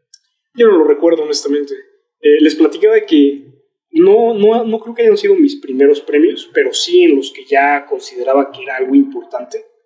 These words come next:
O sea, que me sentaba a verlos con cierta conciencia, porque, pues, antes de eso era sobre todo,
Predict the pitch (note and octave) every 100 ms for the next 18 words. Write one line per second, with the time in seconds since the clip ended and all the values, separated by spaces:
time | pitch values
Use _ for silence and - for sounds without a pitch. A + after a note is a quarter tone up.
0 | _ C#3+ C#3 C#3 C#3 C3 D3+ D3 C#3+ D3
1 | C#3+ C3+ D#3 C#3+ C#3 - - C#3+ C3 D#3+
2 | - - - G4 - _ _ D#4+ F#3+ F#3+
3 | F3 F3 F3+ F3 D#3+ C#3+ C#3+ D#3+